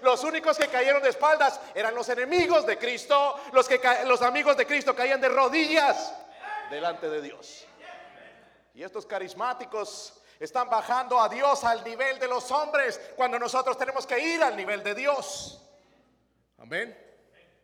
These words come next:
So, hay una evidencia. ¿Quieren verla? ¿Cómo saber si estoy lleno del Espíritu Santo? Porque el hecho de decir amenes y aleluyas tampoco quiere decir que estoy lleno del Espíritu Santo.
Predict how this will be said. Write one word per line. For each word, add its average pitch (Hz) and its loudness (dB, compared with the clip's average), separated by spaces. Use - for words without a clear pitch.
So, 123 -16
hay 156 -18
una 220 -12
evidencia. 190 -14
¿Quieren 165 -16
verla? 180 -18
¿Cómo 185 -16
saber 190 -12
si 175 -20
estoy 185 -14
lleno 185 -12
del 165 -8
Espíritu 170 -18
Santo? 202 -14
Porque 143 -14
el 143 -12
hecho 190 -12
de 156 -8
decir 165 -12
amenes 175 -10
y - -12
aleluyas 165 -14
tampoco 147 -10
quiere 139 -12
decir 127 -12
que - -20
estoy 127 -18
lleno 120 -16
del 113 -20
Espíritu 113 -20
Santo. - -18